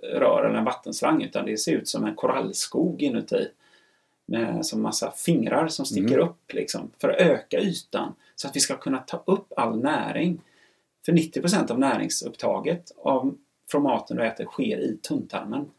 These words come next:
Speaker 1: Det är de fem metrarna du har på dig. Och då är det ju inte så konstigt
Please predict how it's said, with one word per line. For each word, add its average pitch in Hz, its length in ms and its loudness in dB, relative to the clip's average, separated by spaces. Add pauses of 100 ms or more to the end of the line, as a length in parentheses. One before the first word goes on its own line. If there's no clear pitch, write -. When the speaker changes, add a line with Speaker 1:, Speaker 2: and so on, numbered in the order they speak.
(400)
Speaker 1:
Det - 240 -4
är 190 140 10
de 123 180 4
fem 101 400 -2
metrarna 104 500 -6
du - 80 -4
har 113 80 -2
på 117 260 -6
dig. 160 320 0 (1300)
Och 147 120 4
då 151 180 6
är 175 100 6
det 147 60 4
ju 165 40 6
inte 170 120 2
så - 60 -2
konstigt - 520 -2